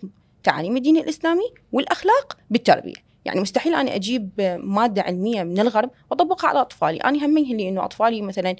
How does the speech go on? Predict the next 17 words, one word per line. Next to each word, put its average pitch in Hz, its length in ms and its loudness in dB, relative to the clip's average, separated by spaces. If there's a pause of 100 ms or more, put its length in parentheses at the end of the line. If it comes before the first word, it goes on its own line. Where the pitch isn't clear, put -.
(240)
يكون - 160 -4
عندهم 190 200 -4
انفلات، 302 440 2
حرية، 180 460 2 (300)
أوفر، 330 400 8 (440)
كل 403 120 -2
شيء 294 200 2
بالمعقول. - 460 2 (120)
إنه 185 140 2
أنا، 240 140 4 (480)
مثل 269 180 0
ما 208 100 2
قلت، 151 280 -8
إنه 180 100 -2
أنا 185 80 0
داغرس 247 400 2
قيم 440 300 0